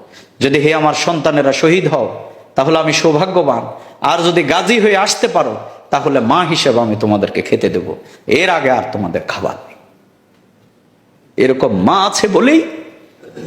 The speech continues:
এই বাংলাদেশ ইসলাম আছে, এরকম মানুষ আছে বলেই বাংলাদেশের এই জমিনে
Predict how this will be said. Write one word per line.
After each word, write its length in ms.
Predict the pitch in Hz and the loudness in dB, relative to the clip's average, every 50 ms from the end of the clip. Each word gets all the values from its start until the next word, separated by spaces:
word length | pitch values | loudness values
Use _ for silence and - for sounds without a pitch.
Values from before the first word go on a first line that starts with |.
| - - - | -14 -4 0
এই 140 | - 139 120 | 2 2 2
বাংলাদেশ 680 | 110 120 156 156 135 - 269 269 330 381 - - - | 2 2 2 2 2 2 2 2 2 2 2 2 0
ইসলাম 440 | 302 - - - 311 339 - - - | -2 -2 0 0 2 2 2 0 -2
আছে, 260 | - - - - - - - - - - - _ _ _ _ _ _ _ _ _ _ _ _ _ _ _ - _ _ - - - - _ _ _ _ _ | -4 -4 -6 -6 -8 -10 -14 -20 -20 -20 -20 _ _ _ _ _ _ _ _ _ _ _ _ _ _ _ -20 _ _ -20 -20 -20 -20 _ _ _ _ _
এরকম 360 | - 175 196 220 - 254 220 180 | 0 2 2 2 2 0 2 2
মানুষ 360 | 185 226 285 339 254 - - | 2 4 4 4 4 2 0
আছে 220 | 247 247 - 262 | -2 0 -2 2
বলেই 460 | 208 240 269 294 302 247 170 127 117 - - - - - - - _ _ _ _ _ _ _ _ _ _ - | 2 4 4 4 2 2 0 -4 -6 -10 -14 -18 -20 -20 -20 -20 _ _ _ _ _ _ _ _ _ _ -2
বাংলাদেশের 680 | 87 135 165 170 170 170 156 147 147 - - 151 139 | 0 0 2 2 2 2 2 2 0 2 2 2 2
এই 120 | 143 143 131 | 2 0 2
জমিনে 560 | 117 147 151 170 190 196 185 170 117 - | 0 0 0 2 2 2 0 0 -2 -4